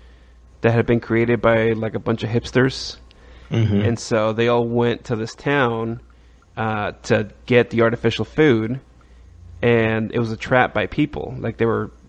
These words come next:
Speaker 1: trapping animals, uh, and telling them there was this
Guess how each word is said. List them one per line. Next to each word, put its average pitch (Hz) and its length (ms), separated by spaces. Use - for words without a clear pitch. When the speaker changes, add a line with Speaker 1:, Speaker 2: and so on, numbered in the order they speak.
Speaker 1:
trapping 110 460
animals, 123 640
uh, 110 360
and 117 180
telling 147 320
them 120 200
there 120 120
was 113 200
this 120 260